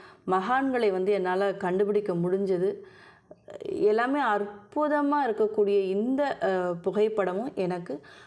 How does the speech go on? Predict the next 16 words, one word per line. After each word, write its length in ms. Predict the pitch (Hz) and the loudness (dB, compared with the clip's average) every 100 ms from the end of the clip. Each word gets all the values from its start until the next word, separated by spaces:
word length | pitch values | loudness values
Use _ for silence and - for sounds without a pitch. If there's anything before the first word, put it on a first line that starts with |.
| - | -10
யோகி 400 | 190 202 202 190 | 2 4 4 0
சபாபதி 640 | 185 185 185 220 233 220 | -2 0 0 2 0 0
சுவாமி 380 | 214 214 185 185 | -2 -2 -2 0
அவர்களுடைய 540 | 180 175 170 170 170 208 | 0 -2 0 0 0 0
ஜீவ 300 | 190 185 180 180 | 0 0 -2 -4
சமாதியிலிருந்து 720 | 170 170 170 170 160 165 160 | -2 -2 0 0 -2 -2 -2
தான் 240 | 170 226 | -2 -4
கிடைச்சது. 540 | 226 160 165 - 160 175 - - - - - - - - | -4 -8 -6 -6 -6 -6 -10 -20 -20 -20 -20 -20 -18 0
என், 340 | 196 214 208 | 2 4 2
யார் 380 | 208 202 208 277 | 2 2 2 0
யாரெல்லாம் 480 | 285 254 233 240 240 | 0 0 0 0 0
இருக்கிறாங்க 640 | 220 220 277 247 208 190 | -2 -2 0 0 2 2
அப்படின்றத 720 | 202 185 175 180 170 180 151 - | 2 0 0 0 0 -2 -4 -4
இந்த 600 | 190 185 185 180 170 170 | -2 2 2 0 0 0
உங்களுக்கு 380 | - 190 185 190 | 0 0 0 0
வந்து 360 | 175 196 302 | 0 -2 -4